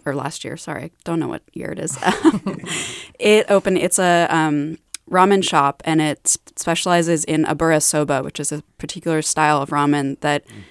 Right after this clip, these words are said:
Speaker 1: is pretty hard to find in the Bay Area, so I think that fix-, makes it feel more,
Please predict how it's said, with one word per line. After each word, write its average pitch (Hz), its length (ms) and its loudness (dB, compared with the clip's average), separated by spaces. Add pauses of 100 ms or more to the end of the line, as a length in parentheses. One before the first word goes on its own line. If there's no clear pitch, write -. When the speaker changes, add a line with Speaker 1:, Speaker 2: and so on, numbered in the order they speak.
(140)
Speaker 1:
is - 120 -6
pretty 185 200 -2
hard 180 180 0
to 156 60 -2
find 143 300 2
in 156 60 2
the 156 80 0
Bay 160 140 -2
Area, 165 220 -2
so 156 120 -8
I 151 40 -6
think 151 100 -8
that 143 160 -10
fix-, - 260 -10 (100)
makes 151 200 -6
it 151 120 -10
feel 147 160 -8
more, 143 240 -6